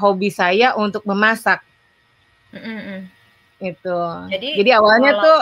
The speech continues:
Speaker 2: walaupun
Speaker 1: ya karena
Speaker 2: hmm.
Speaker 1: hob-, apa, hobinya makan sebenarnya.
Speaker 2: Nah, ini yang sangat menarik nih ya, Kak Ringo ya.
Speaker 1: Hmm.
Speaker 2: Karena apa? Karena orang ya biasanya itu kalau seandainya mau punya hob-, apa namanya, bisnis masakan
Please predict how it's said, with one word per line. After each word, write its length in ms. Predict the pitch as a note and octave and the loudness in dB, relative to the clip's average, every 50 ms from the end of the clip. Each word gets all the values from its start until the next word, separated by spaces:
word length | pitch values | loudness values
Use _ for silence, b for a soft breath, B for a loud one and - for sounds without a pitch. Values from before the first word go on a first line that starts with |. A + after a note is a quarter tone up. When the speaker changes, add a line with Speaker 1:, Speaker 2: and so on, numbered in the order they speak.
| C4+ | 0
Speaker 2:
walaupun 160 | - C4+ G#3+ | -2 -2 0
Speaker 1:
ya 160 | G#3+ G#3+ G#3 G#3 - | 2 0 0 0 0
karena 340 | G#3+ G#3+ G#3+ A3 A3+ A3 G#3+ | -4 -4 -2 -2 -2 -2 -2
Speaker 2:
hmm. 60 | G3+ | 0
Speaker 1:
hob-, 260 | A3+ A3 G3+ E3+ _ _ | -2 -4 -4 -6 _ _
apa, 280 | G#3+ G3+ G#3 - - D4+ - | -4 -4 -4 -2 -2 -2 0
hobinya 440 | C#4+ A3+ G#3 F#3+ G#3 G#3 A3+ B3+ C#4+ D4 | 0 -2 -2 -4 -6 -6 -4 -4 -2 0
makan 380 | B3 A3+ A3+ A3+ - B3+ A#3+ A#3 A3+ | 0 -2 -2 0 -2 -2 -2 -2 -4
sebenarnya. 680 | A#3 G3+ G3 F#3+ F#3+ F#3 E3+ F3+ F3+ E3+ D#3+ D#3+ F3 F3 _ _ _ _ _ _ _ _ _ _ _ _ _ _ _ _ _ _ _ _ _ _ _ _ _ _ | -6 -6 -6 -6 -6 -6 -6 -6 -8 -8 -8 -10 -12 -16 _ _ _ _ _ _ _ _ _ _ _ _ _ _ _ _ _ _ _ _ _ _ _ _ _ _
Speaker 2:
Nah, 160 | F#3+ F#3 F3+ | -14 -12 -12
ini 160 | - A#3+ D4+ | -10 -12 -8
yang 160 | E4+ D4 C#4+ | -8 -8 -8
sangat 240 | C#4+ C#4 A#3 A3+ A3 - A3+ | -8 -8 -8 -8 -8 -8 -10
menarik 400 | A3 A3+ A3+ A3+ G#3+ G#3+ G3 - _ _ _ _ _ | -8 -6 -6 -6 -6 -8 -10 -10 _ _ _ _ _
nih 160 | - F3 E3 | -12 -10 -8
ya, 40 | D#3+ | -6
Kak 80 | D#3+ D#3+ D#3+ | -8 -8 -10
Ringo 160 | E3+ E3 E3 D#3+ | -8 -10 -8 -8
ya. 140 | D#3 D#3 D3+ | -6 -8 -6
Speaker 1:
Hmm. 100 | F3 F3 | -6 -6
Speaker 2:
Karena 160 | F#3 A#3 D#4+ E4 D4 - | -4 -4 -4 -6 -4 -4
apa? 160 | - G3+ G3+ G3+ B B B B | -4 -6 -6 -6 B B B B
Karena 280 | _ C4+ C4+ - F4+ F#4+ - - D4+ E4 | _ -10 -10 -8 -8 -10 -8 -8 -8 -8
orang 560 | F4 D4+ B3 G3+ F#3 F3 F3 G3 B3+ C#4 - | -6 -6 -4 -4 -4 -4 -4 -6 -8 -12 -14
ya 320 | - F#3+ F#3+ G3+ A3+ A#3 | -8 -6 -4 -4 -4 -6
biasanya 720 | G#3 G#3+ G#3+ G#3 G#3 G#3+ G#3 - A3 G#3+ G#3+ A3 A3 A3 G#3 | -8 -6 -6 -4 -4 -6 -6 -6 -6 -6 -6 -8 -10 -10 -10
itu 300 | A#3 A3+ _ E4+ F#4 F#4 | -12 -14 _ -16 -14 -8
kalau 240 | - C#4+ C4 A#3+ - | -8 -6 -6 -6 -8
seandainya 480 | - - A#3+ A3+ A3 A3 A3 A3 A3+ | -6 -8 -8 -6 -6 -8 -8 -8 -8
mau 320 | A#3 A3+ A3 A3+ A#3 A3+ _ | -8 -8 -10 -10 -12 -14 _
punya 320 | - E4+ F#4+ G4 F4 D4 | -20 -20 -18 -10 -10 -10
hob-, 240 | C#4+ C#4 B3 A3 - | -8 -8 -10 -12 -6
apa 240 | - G3 G3 A#3 A#3+ | -8 -6 -6 -4 -6
namanya, 400 | A#3 A3 G#3 G#3 G#3+ A#3 B3+ B3+ | -6 -6 -6 -6 -6 -8 -8 -8
bisnis 400 | G3+ F#3 G3 G3 - G#3 G3+ - | -8 -12 -14 -14 -14 -18 -18 -12
masakan 720 | G3 F#3+ F#3 G3+ - B3+ C#4+ C#4 _ G3 E3+ D#3+ E3+ F#3+ | -10 -10 -10 -8 -10 -12 -12 -10 _ -10 -8 -8 -8 -10